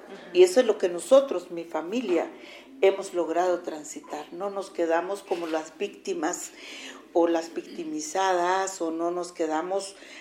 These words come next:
Speaker 2: allá como sufriendo, sino hemos saltado y hemos ingresado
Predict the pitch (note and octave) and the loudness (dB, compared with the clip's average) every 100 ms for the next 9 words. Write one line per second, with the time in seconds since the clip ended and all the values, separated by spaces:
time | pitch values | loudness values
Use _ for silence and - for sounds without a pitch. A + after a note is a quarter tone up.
0 | - - D#3+ E3+ F#3 G#3+ G3+ G3+ G3 E3 | -18 -4 -2 6 8 10 8 4 0 0
1 | D#3 D#3+ - E3 E3+ E3 D#3+ F#3 A#3+ - | -6 -10 -8 -2 0 0 0 -4 -4 -10
2 | - - - - - F#3 E3+ D#3+ - F3+ | -20 -20 -20 -8 -2 0 2 2 6 4
3 | F#3 G3+ - E3 D#3+ - F3+ F#3+ G3+ - | 4 -6 -2 -2 -4 0 2 2 0 -2
4 | - E3+ E3+ F#3 G3 - F3 D#3+ D#3+ D#3 | -2 0 0 -2 -8 -8 -10 -8 -10 -10
5 | - G3+ G3 E3 D3+ | -8 -6 -6 -8 -10